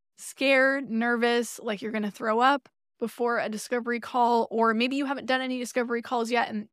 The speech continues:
the idea of it is kind of freaking you out, this episode is for you. Now, I know how it feels when you see that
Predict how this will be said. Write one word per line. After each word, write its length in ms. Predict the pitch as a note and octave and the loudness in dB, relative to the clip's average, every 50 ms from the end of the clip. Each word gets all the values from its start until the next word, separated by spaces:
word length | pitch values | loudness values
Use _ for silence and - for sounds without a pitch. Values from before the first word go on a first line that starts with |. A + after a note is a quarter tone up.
| _ - | _ -8
the 100 | - G#3+ | -6 -4
idea 420 | G#3+ G#3+ G#3 G#3+ C4 C4+ C4+ B3+ | -4 -4 -4 -4 0 2 2 2
of 80 | A3+ A3+ | 2 0
it 100 | A#3 G#3+ | -2 -6
is 100 | A3 A3 | -6 -6
kind 180 | - A#3+ A3 A3 | -6 -6 -6 -6
of 80 | G#3 | -6
freaking 340 | - A3 G#3+ G#3 A3+ A3+ A3 | -6 -8 -8 -6 -4 -4 -2
you 120 | A3 A#3+ | 0 0
out, 240 | C4 C4+ C4+ C4+ B3 _ _ _ _ _ _ _ | 2 2 2 2 0 _ _ _ _ _ _ _
this 200 | - A#3+ A3+ - - | -4 -4 -4 -2 -4
episode 540 | G#3 G#3+ - G#3+ G#3 - G#3 G3 G3+ G3+ G3+ | -6 -6 -6 -8 -6 -2 0 0 0 0 -4
is 240 | - A3+ F#3+ F#3+ | -6 -6 -8 -8
for 160 | - - G#3+ G#3+ | -8 -6 -6 -4
you. 360 | F#3+ F#3+ - - - - A3+ _ _ _ _ _ _ _ _ _ _ _ _ _ _ - | -4 -4 -6 -8 -10 -12 -16 _ _ _ _ _ _ _ _ _ _ _ _ _ _ 0
Now, 160 | A#3+ A3+ A3+ | 0 2 2
I 160 | - A3+ A#3 | 2 2 0
know 340 | A#3+ A#3+ B3 C4 C4+ C#4+ D4 - | 2 0 0 0 2 2 2 0
how 280 | - - - B3+ A3+ | 0 -2 0 0 0
it 160 | - G3 G3+ | 0 -4 -8
feels 500 | - - - A#3 A#3 A#3 A#3 A3+ A3+ A3+ | -10 -8 -2 0 2 2 2 2 0 -2
when 320 | - A3 A3 G#3+ G#3 G#3 G#3 | -6 -4 -2 -2 -2 0 -2
you 140 | G#3 G3+ G#3 | 0 -2 -2
see 400 | - - - - A3+ G#3+ G#3+ G#3 | -4 -6 -8 -8 -4 -4 -2 -2
that 240 | G#3 G#3+ - - | -2 -4 -6 -6